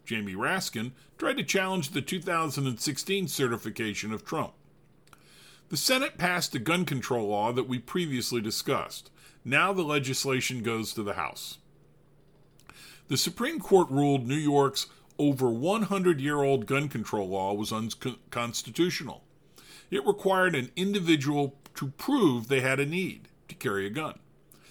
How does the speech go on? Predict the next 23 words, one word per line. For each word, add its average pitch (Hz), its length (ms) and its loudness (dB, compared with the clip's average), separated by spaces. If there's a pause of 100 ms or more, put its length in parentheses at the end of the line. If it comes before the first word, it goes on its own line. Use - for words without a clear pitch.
(140)
I 202 140 4
think 233 180 0
the 160 100 0
gist 202 440 0
of 196 100 -2
the 208 80 0
ruling 147 480 0
was 131 320 2 (100)
no 196 240 0
other 190 180 2
constitutional 156 880 -2
right 139 340 2 (560)
required 127 720 2
proof 147 500 2
of 123 160 2
a 139 40 6
need. 135 360 -2 (1600)
I 226 120 2
may 247 200 4
need 147 280 2
a 95 60 -2
third 147 540 2
category 73 760 -4